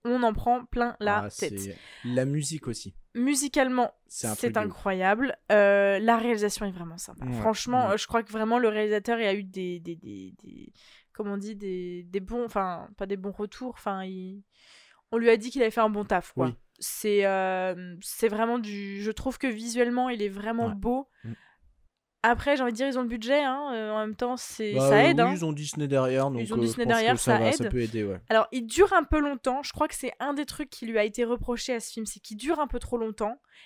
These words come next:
Speaker 1: Il dure plus de deux heures, hein. Il dure deux heures
Speaker 2: Bah,
Speaker 1: et quart.
Speaker 2: j'ai pas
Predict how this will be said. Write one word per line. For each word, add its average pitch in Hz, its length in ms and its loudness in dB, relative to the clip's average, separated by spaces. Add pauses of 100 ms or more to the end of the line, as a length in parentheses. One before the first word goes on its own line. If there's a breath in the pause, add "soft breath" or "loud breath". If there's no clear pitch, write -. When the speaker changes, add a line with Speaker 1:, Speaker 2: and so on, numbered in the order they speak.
(100)
Speaker 1:
Il 226 100 -8
dure 226 140 -2 (300)
plus 359 160 0
de 302 100 -16
deux 240 260 -2
heures, 233 180 2
hein. 190 160 -6
Il 208 60 -10
dure 214 220 -8
deux 262 200 -4
heures 285 100 2
Speaker 2:
Bah, 254 60 2
Speaker 1:
et 226 60 -10
quart. 247 200 2
Speaker 2:
j'ai - 60 -14
pas 202 220 -2